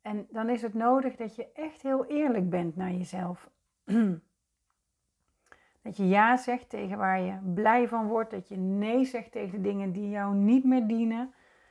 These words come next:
Wat jou niet meer dient. En dat je laat zien hoe je je voelt. Ik denk dat je ware zelf leven, dat een van de dingen die daar het dichtst bij komt, is dat je laat zien hoe je je voelt.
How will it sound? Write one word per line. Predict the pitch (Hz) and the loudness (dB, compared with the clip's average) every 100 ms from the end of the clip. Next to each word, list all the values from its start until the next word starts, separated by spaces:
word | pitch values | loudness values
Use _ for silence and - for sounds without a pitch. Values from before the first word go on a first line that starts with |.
| _ _ _ _ | _ _ _ _
Wat | 220 | -12
jou | 190 214 | -4 0
niet | 214 226 | 2 4
meer | 240 214 | 4 4
dient. | 190 220 220 220 220 - | 2 2 4 2 -2 -14
En | 226 214 | -6 -2
dat | 214 214 - | -2 -4 -4
je | |
laat | 214 220 220 | -2 -2 -2
zien | - 269 | -2 4
hoe | 262 247 | 6 6
je | 214 | 2
je | 190 | -2
voelt. | 175 240 240 180 185 _ _ _ _ _ _ _ _ _ _ _ _ _ _ _ | -4 -2 -4 -4 -12 _ _ _ _ _ _ _ _ _ _ _ _ _ _ _
Ik | - 202 | -8 0
denk | 254 285 269 | 2 2 -2
dat | 240 220 220 - _ _ _ _ _ _ _ | -2 -4 -6 -18 _ _ _ _ _ _ _
je | 220 | -8
ware | 196 226 262 247 220 | -2 2 2 2 -2
zelf | 220 226 240 214 | -4 -2 -2 -4
leven, | 226 226 226 208 220 220 _ _ _ | -4 -2 -4 -4 -10 -12 _ _ _
dat | 208 - | -20 -10
een | 233 254 | -2 -2
van | 254 | -2
de | 220 | -6
dingen | 214 220 214 | -6 -4 -4
die | 214 | -4
daar | 214 208 | -4 -4
het | 185 | -4
dichtst | 233 - 226 | -6 -6 -10
bij | 196 208 214 | -2 -2 -2
komt, | 214 202 196 | -6 -8 -8
is | 202 | -12
dat | - 190 - | -12 -14 -12
je | |
laat | 202 196 | -12 -12
zien | - 214 196 | -10 -6 -4
hoe | 196 | -4
je | 190 180 | -2 -2
je | 180 | -4
voelt. | - 180 190 _ | -8 -12 -12 _